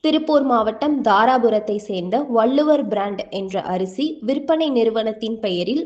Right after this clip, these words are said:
போலியாக இருபத்தி ஆறு கிலோ பைகளை தயாரித்து திண்டுக்கல்லில் அரிசி விற்பனை செய்வதாக அறிவுசார் சொத்துரிமை அமலாக்க பிரிவு போலீசாரிடம் வள்ளுவர் பிராண்ட் உரிமையாளர் சிதம்பரசாமி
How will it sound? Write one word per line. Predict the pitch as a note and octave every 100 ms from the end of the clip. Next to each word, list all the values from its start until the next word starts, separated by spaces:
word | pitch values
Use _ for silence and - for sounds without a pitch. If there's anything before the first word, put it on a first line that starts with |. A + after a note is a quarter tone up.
| -
போலியாக | C#4 C#4 D#4+ D#4 A#3 F#3+ A3+ D#4
இருபத்தி | - C4+ D#4 D#4+ D#4 D4
ஆறு | G3+ G#3+ B3 B3+
கிலோ | B3 A3+ A#3
பைகளை | G3+ F#3 F#3+ F#3 F#3+
தயாரித்து | F#3+ E3 F3 E3+ E3 C4 D#4 G#3+
திண்டுக்கல்லில் | C4+ D4 D#4+ D4 B3+ C4 -
அரிசி | G#3 G#3+ A#3+ D4
விற்பனை | A#3+ A3 A3 G#3+ A3+
செய்வதாக | - F#3 F3+ F3+ E3+ F3 D4+ - - _ -
அறிவுசார் | C4 D4+ E4+ D#4+ D#4+ D4 D4
சொத்துரிமை | A#3+ A3+ C#4 C4+ B3+ B3+
அமலாக்க | G#3+ G#3 A3+ B3 B3 B3
பிரிவு | A3+ G#3 G#3 G#3
போலீசாரிடம் | G3 F#3+ G3 F#3+ F3 F3+ C#4 - - _
வள்ளுவர் | - B3 C#4 E4 E4+ E4
பிராண்ட் | A#3 A3 A#3 A#3
உரிமையாளர் | A3 G#3+ G#3+ G3+ F#3 G#3+ D4 -
சிதம்பரசாமி | - C4+ C#4+ D4 C#4+ C#4 A3 F3+ G3+